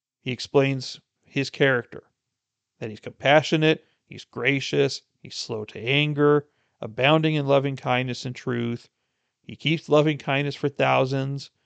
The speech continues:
He forgives iniquity, transgression, and sins. And he will by no means let the guilty stay unpunished. He visits the iniquity to other generations. And then Moses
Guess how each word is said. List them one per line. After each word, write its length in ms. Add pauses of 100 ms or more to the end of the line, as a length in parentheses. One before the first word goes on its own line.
(200)
He 140
forgives 540
iniquity, 600
transgression, 720
and 160
sins. 560 (640)
And 140
he 140
will 180
by 160
no 280
means 440 (220)
let 320
the 100
guilty 600
stay 460
unpunished. 880 (1000)
He 320
visits 600
the 120
iniquity 720 (540)
to 340 (100)
other 240
generations. 1000 (1200)
And 80
then 100
Moses 500